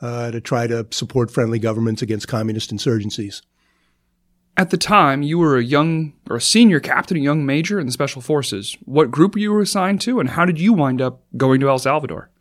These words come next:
Speaker 1: Uh, I had been in Fifth Group, which is oriented towards the Middle East, and then I had done a tour as a team leader in Seventh Group, which is oriented towards Central America, and I had done some of those missions into Latin America where we were training and helping out the, the local governments. The,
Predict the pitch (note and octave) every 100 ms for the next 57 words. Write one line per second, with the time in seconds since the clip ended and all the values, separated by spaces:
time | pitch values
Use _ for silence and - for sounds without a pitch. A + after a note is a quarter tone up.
0 | _ _ _ _ C#3 B2+ B2 C#3 D#3+ F3+
1 | F#3+ B2 A2+ D3+ D#3+ C#3+ B2 - D3+ -
2 | E3 D#3+ F#3+ - C3+ B2 B2 C#3 C3+ B2
3 | B2+ B2 B2+ B2+ C#3+ C3+ C3 C#3+ - C#3
4 | B2 B2 C3+ D3 C3+ A#2+ C3 B2+ A#2+ C#3+
5 | C3+ C3 B2 A2+ - C#3 C3+ B2+ B2 A2
6 | - C#3 A#2+ - A2+ G2+ A2 B2 A2 A#2+
7 | A#2 A2+ G#2+ A#2+ A2 - A2+ A2 A#2 A#2+
8 | C3 A2+ G2+ A2 A2+ - C3 A2 C#3+ C#3
9 | - C3 A#2+ A#2+ A2+ B2+ C3 B2 G#2+ A#2
10 | A2 A#2 A#2 B2 A#2+ B2 A#2+ A#2+ A#2 A2+
11 | A2+ A2+ A2 - C3 B2 B2 A2+ A#2+ A2+
12 | A#2 A#2 A2+ - A#2 - A#2 A#2 A2 A2+
13 | A#2+ B2+ A2+ A2 - - - B2+ C3 C3
14 | B2+ B2 A#2